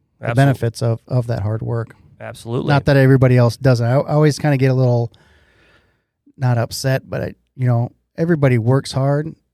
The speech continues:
Speaker 1: You know, just because you don't, you know, did Western Christian in volleyball not work harder than us?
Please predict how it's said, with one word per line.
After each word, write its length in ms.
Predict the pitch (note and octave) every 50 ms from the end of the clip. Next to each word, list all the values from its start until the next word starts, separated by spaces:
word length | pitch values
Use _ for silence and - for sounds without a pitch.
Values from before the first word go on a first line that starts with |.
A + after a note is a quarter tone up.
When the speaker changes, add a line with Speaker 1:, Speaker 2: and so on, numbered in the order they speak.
| _ _ _ _ _ _ _ _ _
Speaker 1:
You 120 | C3 B2
know, 320 | A#2+ A#2 A2+ A2+ A#2 B2 - -
just 240 | C#3 C3+ C#3 - -
because 320 | - C3 - C3+ B2 A2+
you 60 | A#2+
don't, 460 | A#2 A#2+ A#2+ A#2 A#2 - - - - - _ _ _ _ _ _ _ _ _ _ _ _ _ _ _
you 120 | C3 A#2+
know, 320 | A2 G#2+ G#2 G#2+ A2 A2 - - _ _ _
did 300 | _ B2+ B2 A2+ A2+ A2+
Western 360 | A#2 A#2 B2+ B2 - - B2 A2+
Christian 720 | - - C3 A#2+ - - C#3 C3 B2 B2 A#2+ A#2+ B2+ - _
in 160 | - B2 A#2
volleyball 480 | A2 A#2 A#2+ A#2+ A#2+ A2+ A2+ A2 A2 A2
not 200 | A2 A#2 - -
work 200 | - A#2 A2+ -
harder 260 | - A#2+ A#2 A2+ A2+
than 160 | G#2+ A#2 A2+
us? 380 | A#2 A#2 A#2+ B2 A#2 - - -